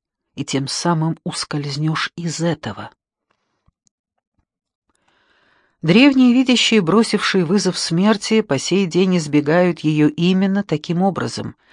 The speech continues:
намерением сдвинуть свои точки сборки и зафиксировать их в позициях, переносящих видящих в какой-либо из семи других миров. «Что произойдет,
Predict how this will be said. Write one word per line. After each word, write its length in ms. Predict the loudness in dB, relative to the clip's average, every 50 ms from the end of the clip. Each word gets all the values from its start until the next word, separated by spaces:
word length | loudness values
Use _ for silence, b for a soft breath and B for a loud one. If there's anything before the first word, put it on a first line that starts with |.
| B B B B B B
намерением 840 | B 2 4 4 6 6 6 6 6 6 4 2 0 0 -2 -2 -2 -4
сдвинуть 540 | -6 -6 -2 2 2 4 4 2 0 0
свои 340 | -4 -6 -4 -2 -2 -2 -4
точки 380 | -4 -4 -4 -4 -4 -6 -6 -10
сборки 600 | -12 -8 -4 0 0 0 -2 -2 -4 -4 -4 -4 B B B B B B B B
и 100 | 2 2
зафиксировать 760 | 4 4 2 2 0 -2 -2 0 2 2 4 4 2 0 0
их 240 | -2 -2 -2 -2 -6
в 100 | -12 -2
позициях, 880 | 0 2 2 2 2 -2 -2 -2 -4 -4 -2 0 0 0 -2 -6 -14 _ _ _ _ _ _ _ _
переносящих 800 | -6 -4 -2 -2 -2 -2 -2 0 0 0 0 0 -2 -4 -4 -6 -8 -8
видящих 760 | -6 -2 -2 -2 -2 -2 -2 -2 -2 -4 -4 -8 -10 -14 _ _ _ _ _ _ _
в 100 | -14 -8
какой-либо 680 | -8 -8 -4 0 0 2 2 2 0 -2 0 2 2 0 0 -2 -4
из 140 | -6 -4
семи 500 | -4 -8 -8 -8 -6 -4 -4 -2 -2 -2
других 460 | -2 -2 -4 -6 -4 -4 -6 -6 -4 -4
миров. 480 | -2 -2 -2 -4 -8 -12 -16 -18 -20 _ _ _ _ _ _ _ _ _ _ _ _ _ _ _ _ _ _ _ _ _
«Что 340 | -10 -10 -10 -6 -6 -6
произойдет, 880 | -6 -4 -6 -6 -4 -4 -4 -4 -4 -4 -4 -4 -2 -2 -2 -4 -6 -16